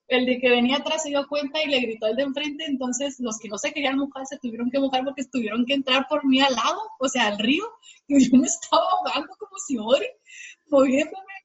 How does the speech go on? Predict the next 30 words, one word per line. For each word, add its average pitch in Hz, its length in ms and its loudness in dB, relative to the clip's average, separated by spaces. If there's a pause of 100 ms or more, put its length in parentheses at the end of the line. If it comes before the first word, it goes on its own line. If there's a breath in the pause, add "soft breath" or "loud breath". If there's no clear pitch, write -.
(520)
Entonces, 277 260 -2
cuando 302 220 0
recién 240 460 0
me 320 100 0
levantan, 302 580 -6
pues 262 160 -8
yo 233 100 0
me 269 120 4
levanto 254 360 0
y 269 60 -6 (560)
agarro 214 420 -2
aire, 294 300 -2
pero 233 200 -2
ya 180 200 -6
toda 202 180 -4
la 190 160 -6
sangre 202 880 -10 (100)
aquí, 220 300 2
porque 226 220 -2
me 208 120 0
había 185 120 -2 (100)
pegado 233 460 2
con 262 120 2
la 233 100 -2
nariz, 208 520 -2
pues, 202 300 -2 (680)
en 240 80 8
la 233 200 4
cara, - 280 4
así, 254 400 2